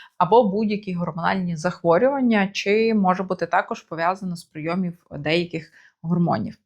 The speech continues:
А ще неправильний догляд за шкірою або, наприклад, тканина, а, одягу, яка нам не пасує.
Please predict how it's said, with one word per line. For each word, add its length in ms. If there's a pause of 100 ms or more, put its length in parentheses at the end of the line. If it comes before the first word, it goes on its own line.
(380)
А 140
ще 400 (240)
неправильний 600
догляд 400
за 80
шкірою 580
або, 600
наприклад, 580
тканина, 760
а, 380
одягу, 500
яка 380
нам 420
не 280
пасує. 420